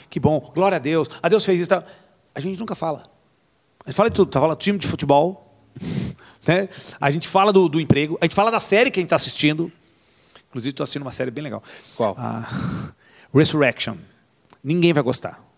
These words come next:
Speaker 1: Duvido que alguém, se você já assistiu e, e go-, duvido que alguém vai gostar.
Speaker 2: Deixa nos comentários aí se você já
Speaker 1: É,
Speaker 2: assistiu.
Speaker 1: é uma série turca.
Speaker 2: E se você não gostou, não comenta.
Speaker 1: Exato.
Speaker 2: Porque pra
Speaker 1: É
Speaker 2: não
Speaker 1: uma
Speaker 2: deixar
Speaker 1: série,
Speaker 2: o
Speaker 1: é uma série
Speaker 2: Robertinho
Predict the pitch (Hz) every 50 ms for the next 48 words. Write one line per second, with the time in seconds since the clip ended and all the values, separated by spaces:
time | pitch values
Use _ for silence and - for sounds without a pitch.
0 | _ _ _ - 110 104 143 180 156 127 117 139 185 202 175 - - 151 151 143
1 | - - - - - - 135 160 - - 180 180 208 - - 156 - - 175 165
2 | 170 170 147 143 151 139 127 151 147 127 - - - - - _ _ - 185 190
3 | 160 143 180 190 - - 147 139 143 131 131 127 120 131 135 - 160 160 - -
4 | 170 160 156 143 - 131 123 120 120 117 - 123 113 113 113 110 110 104 - 139
5 | 127 113 117 131 135 131 135 139 127 - 160 165 165 165 - - 170 175 190 -
6 | 139 - 202 202 190 185 - - 185 175 185 226 240 214 190 - 202 196 208 220
7 | 202 233 214 156 110 98 - - 95 _ _ - 175 170 143 160 135 139 - -
8 | - 147 151 147 156 147 - 165 175 175 170 156 147 151 147 156 143 110 170 170
9 | 170 - 147 156